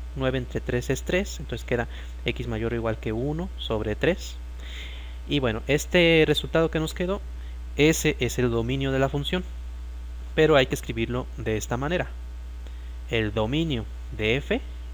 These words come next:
o sea, se escribe nada más dom y f para indicar que estamos refiriéndonos a esta función. El dominio de f es x mayor o igual que un tercio. Y ya de esta manera queda escrito el dominio, entendiéndose que estamos hablando aquí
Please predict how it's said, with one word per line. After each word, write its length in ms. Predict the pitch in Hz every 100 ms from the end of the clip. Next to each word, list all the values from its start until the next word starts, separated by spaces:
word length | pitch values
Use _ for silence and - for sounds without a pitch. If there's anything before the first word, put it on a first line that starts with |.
| - - - -
o 40 | -
sea, 100 | 120
se 80 |
escribe 280 | 117 - 131
nada 180 | 127 123
más 260 | 123 120 - 127
dom 220 | 117 147 233 - - - -
y 160 | 120 113
f 240 | 139 175
para 240 | - 123 110
indicar 320 | 104 104 120
que 80 | -
estamos 260 | 127 120
refiriéndonos 560 | 123 117 113 113 107 120
a 60 |
esta 180 | 110 -
función. 440 | - 160 - 165 180 - - - - - - - - -
El 160 | 120
dominio 320 | 123 156 156 156
de 200 | 147 160
f 280 | - 185 - -
es 440 | 143 160 196 - - - - - - - - -
x 440 | 156 - 185 -
mayor 380 | 117 117 127 147
o 60 | 135
igual 320 | 131 165 185 -
que 120 | 143
un 240 | 135 165 170
tercio. 480 | - 110 - - 107 - - - - - - - -
Y 120 | 113
ya 120 | 117
de 60 | 123
esta 200 | 127 135
manera 320 | 135 143 151
queda 180 | 123 120
escrito 400 | - 120 110 117
el 120 | 113
dominio, 440 | 127 170 160 139 175 - - -
entendiéndose 720 | 135 165 151 143 143 - 151
que 80 |
estamos 340 | - 127 120 120
hablando 280 | 110 110 120
aquí 340 | - 113 113